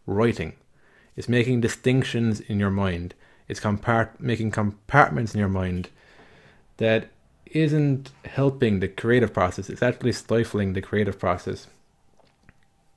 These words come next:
I think she said somewhere along the book, along the essay too, that, that it's the sign of a, a developed mind, a mature mind, when all these, like, distinctions break down. I think she said it in terms of,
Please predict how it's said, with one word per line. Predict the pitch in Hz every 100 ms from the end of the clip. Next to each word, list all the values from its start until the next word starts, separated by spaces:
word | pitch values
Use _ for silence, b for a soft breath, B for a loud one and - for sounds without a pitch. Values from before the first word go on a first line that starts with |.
| - b b b
I | -
think | 127 135
she | - 131
said | 123 151 147
somewhere | - 135 131 120
along | 110 107
the |
book, | 101 104 101 -
along | 101 98 95
the | 101
essay | 95 98
too, | 90 107 98
that, | 92 90 b b b b b b _
that | 92 92 92 - _ _ _ _ _ -
it's | -
the | 120
sign | - 139 139
of |
a, | 117 107 98 -
a |
developed | 92 104 117 120 -
mind, | 101 95 90 90
a |
mature | 98 95 - 113
mind, | 104 98 90
when | 90 95 95 98 - _ -
all | 110 117
these, | 113 101 -
like, | 110 101
distinctions | - - - 117 110 98 92
break | 95 92 -
down. | 104 113 120 - b b b b
I | b b b b _ _ _ _ _ _ _ _ _ _ _ _ _ _ _ _ _ _ _ _ _ _ -
think | 127
she | 131
said | 120 127
it | 120
in | 110
terms | 104 104 101 95
of, | 98 95 92